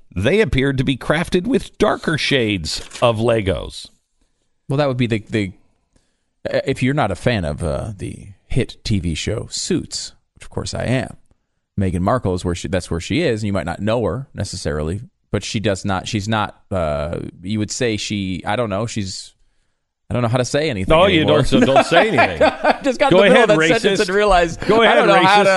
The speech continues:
Speaker 2: to,
Speaker 1: You gonna take
Speaker 2: how
Speaker 1: on
Speaker 2: to
Speaker 1: this
Speaker 2: say
Speaker 1: woman
Speaker 2: this.
Speaker 1: and her skin color?
Speaker 2: No.
Speaker 1: Go ahead.
Speaker 2: Her skin
Speaker 1: I'll wait.
Speaker 2: Here we go.
Speaker 1: Okay.
Speaker 2: Her
Speaker 1: All right.
Speaker 2: skin color
Speaker 1: Uh-huh.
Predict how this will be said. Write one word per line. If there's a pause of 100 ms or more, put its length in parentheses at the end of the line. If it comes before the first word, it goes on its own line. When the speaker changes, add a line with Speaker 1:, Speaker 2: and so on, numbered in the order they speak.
Speaker 2:
to, (100)
Speaker 1:
You
gonna
take
Speaker 2:
how
Speaker 1:
on
Speaker 2:
to
Speaker 1:
this
Speaker 2:
say
Speaker 1:
woman
Speaker 2:
this.
Speaker 1:
and
her
skin
color?
Speaker 2:
No.
Speaker 1:
Go
ahead.
Speaker 2:
Her
skin
Speaker 1:
I'll
wait. (120)
Speaker 2:
Here
we
go.
Speaker 1:
Okay.
Speaker 2:
Her
Speaker 1:
All
right.
Speaker 2:
skin
color
Speaker 1:
Uh-huh.